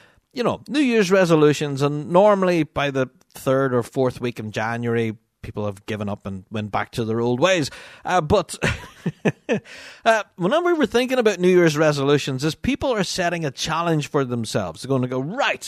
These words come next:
okay, I am gonna practice my pipes every day," for example. That's one. Uh, but also for drummers, is it, "Right, okay, I'm gonna work half an hour on rudiments every day before I start doing all the rest of my band stuff." I know that's one I set myself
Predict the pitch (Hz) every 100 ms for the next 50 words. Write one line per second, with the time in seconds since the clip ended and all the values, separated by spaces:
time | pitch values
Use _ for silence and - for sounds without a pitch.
0 | - 233 208 170 127 208 254 208 226 220
1 | 208 175 _ _ _ - 226 208 196 196
2 | 180 208 190 135 160 170 165 190 147 87
3 | _ _ - 143 127 131 107 95 85 -
4 | 165 180 160 226 - _ _ _ _ _
5 | 151 143 147 165 156 139 143 156 170 170
6 | 147 139 143 160 170 165 170 165 156 165
7 | 160 143 - - - 170 - - 175 190
8 | 175 170 165 151 139 165 165 139 - -
9 | 156 147 147 143 135 127 101 110 143 127
10 | 123 120 - 117 123 120 120 117 120 127
11 | 113 107 117 117 104 95 82 - - -
12 | - 135 151 139 - 123 113 127 - -
13 | 170